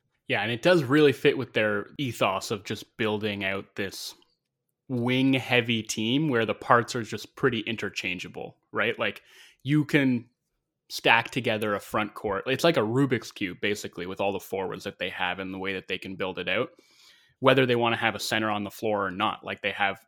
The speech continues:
all these small ball five options from, you know, Batum to Morris to Covington now. Um, and between those three guys and Kawhi and P G and Terrence Mann and Norm, it's like, <laughs> I mean, how do you wanna build your lineup? You can do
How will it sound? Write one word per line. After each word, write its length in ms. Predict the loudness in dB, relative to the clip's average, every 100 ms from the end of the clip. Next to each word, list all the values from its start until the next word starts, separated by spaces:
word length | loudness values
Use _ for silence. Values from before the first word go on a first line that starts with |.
| _ _ _
all 160 | 0 2
these 180 | 2 -2
small 300 | 0 2 2
ball 160 | 0
five 340 | 0 0 0 0
options 420 | -4 -4 -8 -10
from, 440 | -8 -8 -8 -12 -12
you 80 |
know, 100 | -14
Batum 480 | -12 -6 0 2 0
to 100 | -4
Morris 480 | -4 0 2 0 -2
to 100 | -10
Covington 580 | -4 -2 0 -2 -6 -4
now. 360 | -4 -4 -6 -12 _ _ -20 -20 _ _ -6
Um, 400 | -2 -2 -4 -12 -10
and 120 | -8
between 340 | -6 -2 0 4
those 260 | 4 4
three 220 | 0 -2
guys 380 | 0 0 0 -4 -2
and 160 | -2
Kawhi 520 | 0 0 0 -2 -6 -6 -2
and 240 | -2 -2
P 200 | -4 -6
G 380 | -4 -8 -8 -6
and 240 | -2 -2 -2
Terrence 400 | 0 0 -2 -6
Mann 320 | -6 -6 -6 -4
and 340 | -2 0 0
Norm, 360 | -2 -4 -6 -10
it's 180 | -8 0
like, 300 | 0 0 -4 -12 -14 -16 -18
<laughs> 420 | -14 -14 -14 -4 2
I 140 | 4
mean, 280 | 6 4 0 -10 2
how 140 | 6
do 80 | 8
you 60 | 8
wanna 160 | 6
build 240 | 4 4 4
your 120 | 2
lineup? 300 | 2 0 -2
You 60 | -2
can 140 | 0
do 360 | 6 6 6